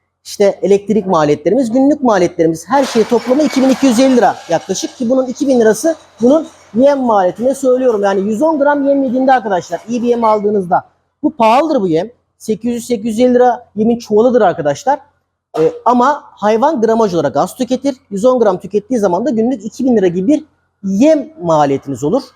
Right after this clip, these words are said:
Hat bu minvalde olur. Yani bin sekiz yüz, bin dokuz yüz, iki bin lira gibi olur. Biz bunu yukarı yuvarlayalım. Kötü şartları konuşalım diye söylüyorum.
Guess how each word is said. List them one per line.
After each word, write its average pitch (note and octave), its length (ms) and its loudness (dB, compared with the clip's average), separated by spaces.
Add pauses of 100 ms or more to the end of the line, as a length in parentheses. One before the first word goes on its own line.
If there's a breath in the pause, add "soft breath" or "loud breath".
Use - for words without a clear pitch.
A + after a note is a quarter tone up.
(140)
Hat C#4 120 2 (140)
bu D4+ 140 4
minvalde A#3+ 460 2
olur. F3 120 2
Yani E3+ 240 0
bin B3+ 120 0
sekiz G#3+ 400 -4
yüz, G3 160 -6
bin A#3 180 0
dokuz A3 260 -2
yüz, A3+ 80 -2
iki A3 200 -4
bin G#3+ 80 0
lira F#3 100 2
gibi E3+ 220 0
olur. C4 180 0
Biz G#3 140 -2
bunu C4+ 120 2
yukarı A#3+ 300 2
yuvarlayalım. D#3 460 2
Kötü B3+ 240 -10
şartları C3 400 -6
konuşalım A#2+ 420 -12
diye A2+ 100 -8
söylüyorum. F#3+ 420 -8